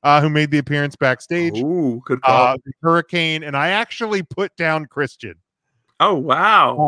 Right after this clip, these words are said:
Speaker 1: Um, I don't
Speaker 2: Okay.
Speaker 1: know why. I was just like, you know, "Fuck it. Maybe Christian's coming back."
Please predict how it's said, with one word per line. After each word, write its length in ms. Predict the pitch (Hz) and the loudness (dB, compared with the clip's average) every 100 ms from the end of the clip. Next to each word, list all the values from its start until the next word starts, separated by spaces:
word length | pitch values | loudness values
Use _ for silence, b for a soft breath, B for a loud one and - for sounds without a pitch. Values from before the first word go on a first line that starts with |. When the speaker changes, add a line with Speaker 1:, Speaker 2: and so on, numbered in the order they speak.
| 143 | 0
Speaker 1:
Um, 140 | 139 139 | -2 -2
I 120 | 147 | 0
don't 160 | 165 135 | 2 2
Speaker 2:
Okay. 120 | 180 | 0
Speaker 1:
know 60 | |
why. 540 | 151 151 165 175 175 180 156 | 0 2 2 2 0 -2 -4
I 100 | 139 | -2
was 120 | 143 | -2
just 180 | 151 - | -6 -4
like, 240 | 156 147 | -4 -4
you 140 | - 156 | -4 -4
know, 160 | 151 | -4
"Fuck 220 | 143 175 - | -2 -2 -2
it. 80 | 120 | -6
Maybe 260 | 135 151 | -6 -6
Christian's 440 | 143 165 - 135 117 | -4 -4 -4 -10 -8
coming 260 | 117 107 | -8 -6
back." 240 | 101 90 | -8 -8